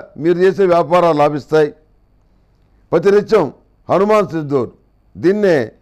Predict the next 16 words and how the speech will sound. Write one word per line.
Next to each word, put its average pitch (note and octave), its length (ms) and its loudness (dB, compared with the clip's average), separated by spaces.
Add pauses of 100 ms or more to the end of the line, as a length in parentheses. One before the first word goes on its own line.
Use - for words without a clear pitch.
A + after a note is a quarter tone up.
(240)
గంగ F#3+ 240 2
సిద్ధూరం E3+ 400 0
అంటారు, A2 360 -4 (380)
దీన్ని F#3 240 -2
ధరించడం F#3+ 440 0
వల్ల E3 360 2 (300)
మంచి C3 220 -4
ఫలితాలు D#3+ 380 0
ఉంటాయి. C#3+ 360 0 (600)
సంతానంలో F#3 560 0
ఒకరికి E3 500 0 (460)
విదేశాలు F#3 520 2
పంపించడానికి D#3 800 -2 (320)
గట్టి E3 200 -2
ప్రయత్నం D#3+ 460 -2
చేసి C#3+ 400 -4